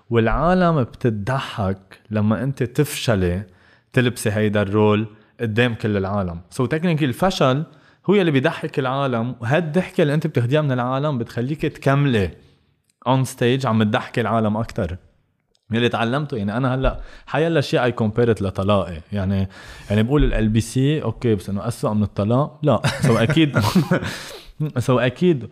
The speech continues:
وصراحة يلي ريحني، وهي عن جد هاي بالفترة يلي، يلي تعرفت عليه يكون فيها بالألفين واثنين وعشرين،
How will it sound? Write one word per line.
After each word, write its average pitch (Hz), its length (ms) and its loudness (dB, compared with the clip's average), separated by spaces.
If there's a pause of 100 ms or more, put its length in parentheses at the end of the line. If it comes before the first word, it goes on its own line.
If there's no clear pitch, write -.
(200)
وصراحة 151 380 2
يلي 156 180 4
ريحني، 127 560 2
وهي 98 160 0
عن 120 160 2
جد 113 240 2
هاي 113 80 0
بالفترة 123 460 -2
يلي، 90 600 0
يلي 98 160 -2
تعرفت 101 400 -6
عليه 104 160 -2
يكون 110 240 0
فيها 117 220 0
بالألفين 98 400 -2
واثنين 113 280 0
وعشرين، 104 640 0